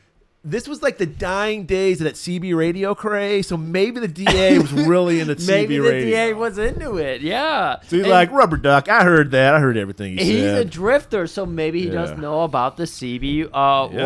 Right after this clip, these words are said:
Speaker 2: world.
Speaker 1: he, of course he would.
Speaker 2: Yeah.
Speaker 1: Yeah, if you're a drifter, you know about C B.
Speaker 2: But they're still gonna try to pump more information out of Sheriff
Speaker 1: That's
Speaker 2: Kyle.
Speaker 1: probably why everyone knows who Max Keller is. That's a C B handle.
Speaker 2: That
Speaker 1: Max
Speaker 2: might be
Speaker 1: Keller.
Speaker 2: it. That might be it.
Speaker 1: Yeah.
Speaker 2: And truckers are often,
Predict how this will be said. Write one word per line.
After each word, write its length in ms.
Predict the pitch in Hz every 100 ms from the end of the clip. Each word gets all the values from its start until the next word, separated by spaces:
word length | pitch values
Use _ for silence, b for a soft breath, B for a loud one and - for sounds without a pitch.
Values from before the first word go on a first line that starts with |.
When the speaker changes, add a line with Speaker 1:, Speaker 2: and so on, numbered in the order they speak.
| 143
Speaker 2:
world. 240 | 226 240
Speaker 1:
he, 20 | 143
of 60 |
course 300 | - 254 254
he 160 | - 117
would. 420 | 76 71 65 - -
Speaker 2:
Yeah. 320 | 139 196 160
Speaker 1:
Yeah, 200 | 143 107
if 100 | 87
you're 80 | 185
a 20 |
drifter, 400 | 143 190 - 110
you 160 | 101 160
know 260 | 131 131
about 200 | 139 104
C 240 | 82 - 82
B. 80 | 147
Speaker 2:
But 200 | 226 233
they're 100 | 220
still 400 | - - 226 254
gonna 220 | 269 247
try 340 | - - 185
to 100 | 196
pump 320 | 214 - 185 156
more 300 | 147 143 165
information 680 | 160 170 165 160 135 131 160
out 120 | 147
of 60 | 151
Sheriff 300 | 156 147 151
Speaker 1:
That's 180 | -
Speaker 2:
Kyle. 140 | 120 113
Speaker 1:
probably 280 | 226 262 233
why 160 | 180
everyone 360 | 151 151 160 160
knows 180 | 156 143
who 120 | 143
Max 320 | 135 131 -
Keller 360 | - 170 196 110
is. 140 | 90
That's 180 | 120 -
a 40 |
C 220 | 156 156
B 180 | 143 165
handle. 320 | 135 104 85 -
Speaker 2:
That 60 | 165 170
Speaker 1:
Max 20 |
Speaker 2:
might 120 | 165
be 60 | 156
Speaker 1:
Keller. 260 | - 151 147
Speaker 2:
it. 80 | 104 -
That 120 | 135
might 200 | 135 135
be 100 | 123
it. 180 | 123 117
Speaker 1:
Yeah. 60 |
Speaker 2:
And 180 | 175 196
truckers 580 | 160 196 226 - 170 156
are 240 | 151 151
often, 680 | 131 123 127 - 147 143 165